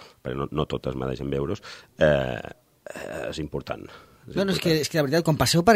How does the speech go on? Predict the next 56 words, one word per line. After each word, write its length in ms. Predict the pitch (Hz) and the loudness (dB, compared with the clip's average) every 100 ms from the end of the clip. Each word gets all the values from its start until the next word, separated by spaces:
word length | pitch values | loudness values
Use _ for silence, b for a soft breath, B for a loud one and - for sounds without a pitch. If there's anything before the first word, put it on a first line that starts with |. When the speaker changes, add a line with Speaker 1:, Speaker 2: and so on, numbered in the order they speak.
| 160 | 6
Speaker 2:
aquí, 160 | 147 151 | 2 2
per 140 | 135 | 2
allà, 280 | 127 139 208 226 B B B B - | 4 4 4 2 B B B B -6
més 220 | 165 180 | 0 4
enllà 140 | 240 208 | 8 8
de 60 | 170 | 8
la 60 | 143 | 6
terrassa, 640 | 104 104 143 139 151 139 | 6 6 6 6 4 4
tal, 160 | 139 165 | 4 4
fixeu-vos 400 | 170 - 175 277 | 2 4 4 8
en 140 | 262 | 10
l'edifici 720 | 165 147 139 - 120 - 113 | 10 10 6 4 4 4 2
en 80 | 104 | 0
si, 160 | 98 113 | -2 0
Speaker 1:
Sí, 80 | 98 | 2
Speaker 2:
no? 60 | 139 | 2
Perquè 160 | 175 135 | 4 4
és 60 | 156 | 6
Speaker 1:
sí. 40 | |
Speaker 2:
un 80 | 220 | 6
edifici 260 | 185 151 220 | 6 8 8
molt 160 | 151 | 10
singular, 460 | 226 233 127 123 160 | 8 6 6 6 6
eh? 140 | 107 165 | 4 0
Speaker 1:
Jo, 120 | 82 | 0
per 80 | 90 | 0
exemple, 320 | 85 92 87 | 0 0 2
m'agrada 300 | 87 78 78 | 4 4 4
molt, 300 | 78 90 92 | 4 4 4
a 20 | 76 | 2
vegades, 400 | 73 76 80 82 | 2 0 -2 -2
eh, 40 | 69 64 65 | -4 -6 -8
posar-me 300 | 73 71 73 | -6 -4 -2
a 20 | |
parlar 220 | 76 71 | -2 -2
amb 80 | 73 | -4
mon 80 | 71 | 0
pare 220 | 90 98 | 4 4
i 20 | |
que 80 | 87 | 2
m'expliqui 460 | 73 - 73 71 71 - B B B _ | -2 -6 -8 -6 -6 -8 B B B _
cada 300 | 80 78 76 | 0 2 2
detall 320 | 69 87 87 | 4 4 4
d'allí, 220 | 73 85 80 | 2 0 0
jo 80 | 69 | -2
què 80 | 71 | -4
sé, 140 | 85 - | -4 -4
qui, 140 | 76 | -6
qui 220 | - 85 | -4 0
va 80 | 78 | 0
fer 140 | - 80 | 0 -8
ses 220 | - 76 | -10 -8
lletres 540 | 76 101 82 85 98 - | 0 0 2 -2 -2 -8
de, 140 | 76 67 | -6 -6
de, 160 | 69 | -6
de, 160 | 60 | -8